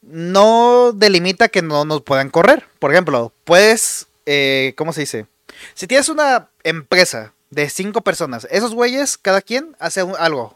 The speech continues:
hace una nota, por ejemplo, digámoslo así. Este, esos cinco hacen una nota, tenemos a tres que hacen correcciones de esa nota y tenemos a otros dos que hacen el seo, digámoslo así, ¿no?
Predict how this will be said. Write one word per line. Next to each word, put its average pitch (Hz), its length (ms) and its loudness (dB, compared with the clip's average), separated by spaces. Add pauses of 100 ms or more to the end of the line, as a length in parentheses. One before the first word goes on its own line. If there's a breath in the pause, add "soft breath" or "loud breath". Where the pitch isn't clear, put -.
hace 139 200 -4
una 180 160 -2
nota, - 400 -6
por - 120 -12
ejemplo, 113 280 -12
digámoslo 120 380 -8
así. - 180 -20 (800 soft breath)
Este, 135 680 -2 (600)
esos 202 240 0
cinco 247 300 -4
hacen 202 180 -2
una 185 100 -6
nota, 262 460 -2 (160)
tenemos 165 300 -4
a 165 100 -4
tres 190 220 0
que 202 80 0
hacen 190 180 -4
correcciones 180 420 -6
de 180 60 -12
esa 180 80 -16
nota 226 460 -4
y 147 160 -10
tenemos 156 240 -8
a 185 40 -2
otros 175 260 -6
dos 202 240 0
que 190 100 2
hacen 185 520 -2
el 135 160 -8
seo, 113 340 -6 (500)
digámoslo 156 420 0
así, 107 320 -10
¿no? 170 180 -14